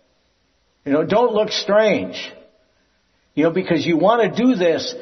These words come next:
in secret. By doing this, it would keep that secret part of fasting between the person and God alone. And they would not receive praise or honor from people, but from God. Number six,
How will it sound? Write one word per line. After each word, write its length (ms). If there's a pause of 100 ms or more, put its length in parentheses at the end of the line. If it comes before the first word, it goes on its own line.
(200)
in 160
secret. 720
By 160
doing 340
this, 360 (480)
it 120
would 220
keep 300
that 340 (640)
secret 760
part 320
of 260
fasting 500
between 680
the 80
person 600 (160)
and 240
God 280
alone. 520 (280)
And 120
they 140
would 180
not 460
receive 1080 (100)
praise 520
or 140
honor 420
from 160
people, 560 (480)
but 180
from 180
God. 420 (320)
Number 200
six, 420